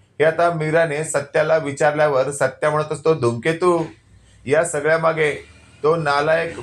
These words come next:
विक्रांत होता, त्याला कुत्र्यागत हाणली आणि गपचूप त्याच्याकडनं सगळं वदवून घेतलं." त्यावर आता मीरा म्हणत असते, "खरंच हा माणूस कधी सुधारेल ना, काही सांगता येत नाही." त्यावर सत्या म्हणत असतो,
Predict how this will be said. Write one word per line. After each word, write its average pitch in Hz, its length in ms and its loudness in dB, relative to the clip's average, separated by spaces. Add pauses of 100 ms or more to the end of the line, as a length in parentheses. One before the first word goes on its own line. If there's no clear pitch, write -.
विक्रांत 165 440 0
होता, 156 420 -2 (460)
त्याला 151 200 2
कुत्र्यागत 175 680 0 (160)
हाणली 165 580 -2 (460)
आणि 143 160 -2
गपचूप 175 580 0
त्याच्याकडनं 170 440 0
सगळं 170 300 2
वदवून 156 420 2
घेतलं." 147 440 0 (500)
त्यावर 143 280 4
आता 123 440 0 (440)
मीरा 139 280 2
म्हणत 147 160 -2
असते, 151 320 0
"खरंच 156 480 0 (400)
हा 135 140 0
माणूस 156 380 -6
कधी 147 280 2
सुधारेल 160 400 0
ना, 160 120 0
काही 160 280 0
सांगता 139 380 -2
येत 147 140 -2
नाही." 143 280 -2 (520)
त्यावर 175 240 4
सत्या 170 360 0
म्हणत 170 200 0
असतो, 147 580 0